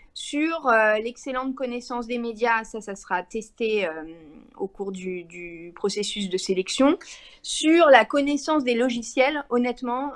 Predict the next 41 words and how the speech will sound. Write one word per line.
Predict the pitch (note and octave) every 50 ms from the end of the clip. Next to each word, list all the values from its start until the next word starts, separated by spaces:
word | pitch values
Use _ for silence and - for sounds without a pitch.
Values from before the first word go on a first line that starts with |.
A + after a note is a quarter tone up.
| - -
euh, | G3+ G3 F#3+ F3+ F#3 F#3
c'est | F#3+ - - G3+
pas | F#3+ - B3+ B3
du | A#3+ C#4 C4+
tout | - - D4 D4
un | C4+ A3 G#3
sujet | A3+ - - - A#3 G#3+ B3 C4 D4
pour | C4+ - A3+ G#3 G#3+
nous, | A3 C4 E4
puisque | - C4 A#3 - - -
en | G#3+ G3+ G3 F#3+ F#3+ F#3+
deux | G3 G3 G#3 G3+ A3+
ans, | A#3+ B3
on |
a | G#3+ F#3
largement | F#3 G#3 G#3 G3+ G#3+ G#3+ A3 A3+
le | A3 G#3 F#3 -
temps | - A#3+ A#3
d'apprendre. | A3+ G#3 G3 - - - A3 A#3+ C4+ D4 C#4+ _ _ - - -
Non, | A#3+ A#3 A#3+
on |
va | A3+ G#3 G3
plutôt | - C4+ B3+ C4 C#4+ C#4+
tester, | - - C#4+ - - - D4 C#4+ D4 D4+ D4
euh, | C4+ A3+ G#3 G3+ G#3 _ _ _ _ _ -
votre, | G#3+ G#3+ G#3 _ - A3+
euh, | G#3 G3+ G3+
votre | G3 G3+ G#3+ G3+
capacité | - B3 A#3+ B3+ A#3+ A#3 - - - - - C4
à | B3 G#3+
argumenter, | G3 G#3+ A3 A3+ A3 C4 C4+ C#4 C#4+ D4 C#4+ - C#4+ C4 C4 C4 C4+ C4+ C4 B3+ - -
à | - G#3
connaître | G3+ - A3+ A3+ A#3 B3 B3+ A3
des | G3+ G#3 G3+
champs, | - - - B3 B3 B3 B3 B3 A#3+ A3
euh, | G3 F#3 F3+
disciplinaires | F#3+ G#3+ A3+ - - A#3 - A#3+ A#3 A#3 B3+ C4+ C4
quand | - A#3 G#3
même, | G#3+ A#3 A#3+ A3+ A3 F#3+ F3 F#3+ _ _ _ _ - - - -
euh, |
euh, | F3 F3+ F3+ F3 F3 E3+ E3+ F3 E3+ E3+ E3 D3+ - A#2+ A#2 F#2+ - G#2 A2 G2 -